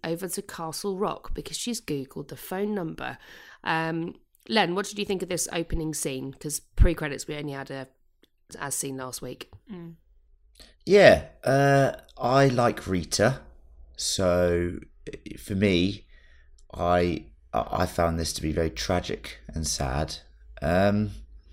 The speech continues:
Speaker 3: because I know you guys weren't happy with it, the episode last week ending with, with Rita answering the phone. I actually quite enjoyed it,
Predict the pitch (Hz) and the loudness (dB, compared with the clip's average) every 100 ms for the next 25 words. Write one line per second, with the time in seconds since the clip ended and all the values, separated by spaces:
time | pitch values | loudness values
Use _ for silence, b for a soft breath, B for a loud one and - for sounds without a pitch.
0 | b b b b b b - - 107 113 | b b b b b b -18 -6 0 4
1 | 110 - - - - 107 107 92 90 90 | 4 2 -8 -8 2 4 6 4 4 4
2 | 92 82 85 92 - 80 76 76 - - | 4 0 0 -4 -4 -4 -2 -2 -4 -6
3 | 80 - - - 80 - - 73 76 76 | -4 -4 -6 -2 -2 -2 -2 -2 0 -2
4 | 76 76 67 78 78 73 71 71 69 - | -2 -4 -4 -2 0 0 0 0 -2 -4
5 | - - 78 - 76 78 - 73 71 67 | -16 -8 -6 -4 0 0 0 0 0 0
6 | 73 - 73 69 - 78 82 87 - 80 | -2 -2 -4 -4 2 4 4 0 -2 2
7 | 73 - - 76 76 - - - 87 98 | 2 0 -4 -4 -2 -2 -2 2 4 4
8 | - | 0